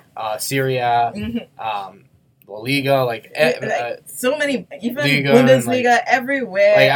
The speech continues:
Speaker 1: I'm
Speaker 2: I'm sure.
Speaker 1: everywhere he's gonna get the attraction and the
Speaker 2: Exact-,
Speaker 1: attention.
Speaker 2: he should.
Speaker 1: I just don't know if he wants to play right now. Right now, he's obviously with Portugal in the
Speaker 2: Yes,
Speaker 1: World Cup, so, uh,
Speaker 2: exactly.
Speaker 1: we won't know for a little bit.
Speaker 2: Yeah.
Speaker 1: Um,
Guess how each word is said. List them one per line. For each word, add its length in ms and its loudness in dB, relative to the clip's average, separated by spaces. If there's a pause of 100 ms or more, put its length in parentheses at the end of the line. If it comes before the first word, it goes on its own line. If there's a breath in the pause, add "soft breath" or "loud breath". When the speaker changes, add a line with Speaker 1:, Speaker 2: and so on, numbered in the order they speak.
Speaker 1:
I'm 80 -2
Speaker 2:
I'm 60 -8
sure. 200 -8
Speaker 1:
everywhere 480 6
he's 200 2
gonna 260 2
get 300 0
the 120 -8
attraction 520 -4
and 180 -2
the 60 -4
Speaker 2:
Exact-, 180 -2
Speaker 1:
attention. 380 -4
Speaker 2:
he 180 -10
should. 500 -2
Speaker 1:
I 140 2
just 240 -2
don't 220 2
know 180 4
if 60 -4
he 100 -8
wants 400 -2
to 80 -18
play 240 -2
right 180 -4
now. 160 -2
Right 200 -2
now, 200 0
he's 160 -4
obviously 340 -4
with 220 -12
Portugal 460 -8
in 60 -8
the 80 -6
Speaker 2:
Yes, 200 0
Speaker 1:
World 140 -2
Cup, 80 -14
so, 320 -8
uh, 40 -12
Speaker 2:
exactly. 600 -6
Speaker 1:
we 60 -2
won't 180 0
know 180 -2
for 140 -8
a 60 0
little 240 -2
bit. 280 -6
Speaker 2:
Yeah. 360 -8
Speaker 1:
Um, 60 -18